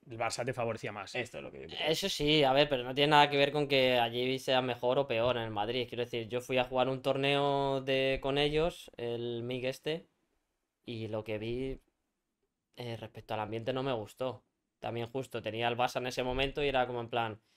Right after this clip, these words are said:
Speaker 3: estaban saliendo todos los jugadores de la cantera, eh, yo creo que es la mejor cantera de, de, de España, o sea, con mucha diferencia, yo creo que todos lo sabemos.
Speaker 2: Ujú.
Speaker 3: Eh, respecto a jugadores, a formar jugadores, a sacarlos, o sea
Speaker 2: Bueno, lo demuestra que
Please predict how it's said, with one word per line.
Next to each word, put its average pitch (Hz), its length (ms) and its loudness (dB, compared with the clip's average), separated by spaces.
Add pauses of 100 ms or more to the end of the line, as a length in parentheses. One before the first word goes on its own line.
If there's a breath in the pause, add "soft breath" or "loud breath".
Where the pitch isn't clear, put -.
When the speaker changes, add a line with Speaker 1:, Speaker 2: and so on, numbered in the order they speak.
(160)
Speaker 3:
estaban 120 240 0
saliendo 120 320 0
todos 123 140 2
los 123 100 0
jugadores 127 260 4
de 127 80 2
la 127 120 2
cantera, 123 720 -2 (300 soft breath)
eh, 113 520 -2
yo 113 120 -6
creo 113 240 -4
que 110 260 -6 (680)
es - 120 -14
la 110 100 -10
mejor 107 280 -6
cantera 110 380 -2
de, 107 600 -2
de, 104 560 -6
de 110 80 -14
España, 107 360 -8
o 110 40 -10
sea, 113 140 -8
con 110 100 -8
mucha 110 240 -8
diferencia, 107 480 -6
yo 120 80 -4
creo 110 120 -8
que 110 60 -6
todos 110 160 -4
lo 113 80 -4
sabemos. 117 420 -6 (280 loud breath)
Speaker 2:
Ujú. 110 200 -20 (120)
Speaker 3:
Eh, 113 140 -6
respecto 107 300 -12
a - 40 -6
jugadores, 110 500 -2
a 117 60 0
formar 113 280 -4
jugadores, 113 520 0
a 113 60 -2
sacarlos, 117 520 -4
o - 40 -20
sea 98 340 -10 (120)
Speaker 2:
Bueno, 104 200 -4
lo 107 100 -2
demuestra 107 380 0
que 107 260 0